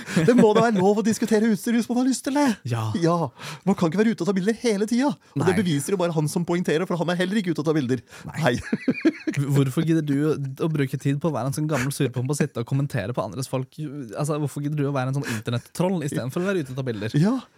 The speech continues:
Speaker 1: Det går an å bare bla forbi den tråden hvis du ikke er interessert i den, altså.
Speaker 2: Ja,
Speaker 1: Ja.
Speaker 2: det er fullt mulig. Men jeg, jeg tror ikke det er alle mennesker som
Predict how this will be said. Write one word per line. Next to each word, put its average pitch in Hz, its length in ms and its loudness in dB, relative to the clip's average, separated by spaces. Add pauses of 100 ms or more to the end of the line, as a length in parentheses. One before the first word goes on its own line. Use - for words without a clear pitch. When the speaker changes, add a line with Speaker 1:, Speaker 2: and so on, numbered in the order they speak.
(360)
Speaker 1:
Det 170 120 0
går 165 200 4
an 196 100 2
å 156 40 -2
bare 175 140 0
bla 156 360 0
forbi 123 400 -2
den 143 200 0
tråden 139 320 0
hvis 131 120 -2
du - 80 -6
ikke - 340 -8
er 113 100 -6
interessert 139 320 -2
i 320 60 -4
den, 403 100 -2
altså. 185 200 -2
Speaker 2:
Ja, 151 120 0 (120)
Speaker 1:
Ja. 190 180 -2 (140)
Speaker 2:
det 131 100 -4
er - 40 -8
fullt - 260 -4
mulig. 233 240 -2 (1500)
Men 165 80 4
jeg, 190 240 -2
jeg 185 80 -2
tror 160 160 -2
ikke - 80 -18
det 190 80 -4
er 175 60 0
alle 165 100 0
mennesker 143 240 -2
som 170 80 -2